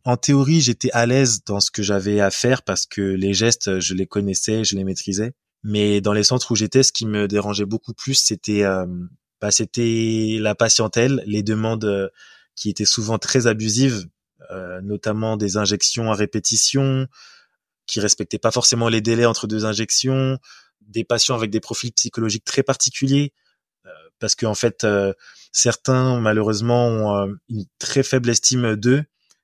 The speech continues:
et essayent de compenser ça par, euh, par, euh, une modification, euh, physique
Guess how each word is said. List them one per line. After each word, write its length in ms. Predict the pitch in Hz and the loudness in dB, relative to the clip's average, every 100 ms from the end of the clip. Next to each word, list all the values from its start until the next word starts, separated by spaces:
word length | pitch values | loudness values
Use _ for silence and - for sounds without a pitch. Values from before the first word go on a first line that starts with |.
| _ - | _ -6
et 160 | 110 | -2
essayent 200 | 110 - | 2 2
de 80 | 120 | 2
compenser 460 | 113 117 120 113 117 | 0 -2 -2 0 0
ça 260 | - 127 | 2 2
par, 320 | 131 - 110 104 | 0 0 2 2
euh, 260 | 98 98 - _ | 2 0 -4 _
par, 240 | - 104 101 | -2 0 2
euh, 360 | 98 95 95 95 | 2 -2 -6 -10
une 160 | 95 107 | -8 -4
modification, 800 | 113 113 - 117 117 - 127 117 | -2 -2 -4 0 0 0 0 0
euh, 40 | |
physique 580 | 104 - 120 139 - - | 2 0 0 0 -2 -6